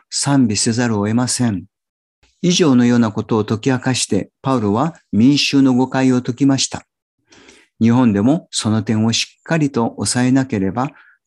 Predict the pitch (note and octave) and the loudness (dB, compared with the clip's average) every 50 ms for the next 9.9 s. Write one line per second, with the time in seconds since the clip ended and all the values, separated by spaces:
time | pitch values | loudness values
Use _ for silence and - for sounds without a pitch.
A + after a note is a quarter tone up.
0 | _ _ - - E3+ F3+ E3+ D3 A2+ - - _ _ _ - A2 G#2+ G#2+ G#2+ G#2 | _ _ -8 -4 -2 0 2 2 0 0 -6 _ _ _ -2 0 0 2 2 2
1 | G2 C3+ C#3+ C#3 - A#2 G#2+ G2+ G#2 - - - C3 C3 C3+ C3+ C#3 B2+ A#2+ A#2+ | 0 0 -2 0 -2 -2 -2 -2 -4 -6 -6 -4 0 0 2 2 2 0 0 -2
2 | B2 C#3 D3 D3+ - - - _ _ - F#2 F2+ - - _ - C3 - - D#3+ | -2 -2 -4 -4 -8 -14 -20 _ _ -8 -6 -6 -6 -8 _ -8 -6 -4 -4 -4
3 | D#3 - - D#3+ D#3 D#3 D#3 D3 - E3 D#3+ D#3 C3+ A2 G2 F#2+ - - - A#2+ | -2 -2 -2 0 0 0 0 -2 -2 -2 0 2 2 2 0 -2 -4 -6 -4 -2
4 | A#2 A#2 G#2+ A2+ G#2+ A#2 A2+ - D#3+ F3+ D3+ A#2 F2 E2 F2 E2 E2 - - - | -2 -2 -2 -2 -4 -4 -4 -2 0 0 0 0 0 -2 -6 -6 -6 -6 -6 -6
5 | - - _ _ _ _ _ _ _ _ _ _ _ _ _ _ _ _ _ _ | -6 -8 _ _ _ _ _ _ _ _ _ _ _ _ _ _ _ _ _ _
6 | _ _ _ _ _ _ _ _ _ - - C3 C#3 C#3 C#3+ C#3+ C#3+ C#3 C#3+ C#3 | _ _ _ _ _ _ _ _ _ -2 2 4 6 6 6 6 6 6 6 6
7 | C#3 D3 E3 D#3+ D3 C3 - - - - A#2+ B2 C#3 E3+ F#3+ - _ _ _ - | 6 4 4 4 2 0 -2 -4 -2 -2 0 0 0 0 -2 -4 _ _ _ -4
8 | - B2 D3 E3 D#3+ D3+ C#3 B2+ C3 - - C3+ C3+ C3 B2 A2+ A#2 B2 B2 - | 0 2 4 6 6 6 4 4 2 0 2 2 2 4 2 2 2 0 0 -4
9 | D3 C3+ D3+ C#3+ C#3+ C#3 C#3+ - D3 D3 C3 G#2 - - C#3+ D3+ E3+ - | -4 -2 0 2 2 0 0 0 0 2 0 0 0 -2 -2 -2 -2 -4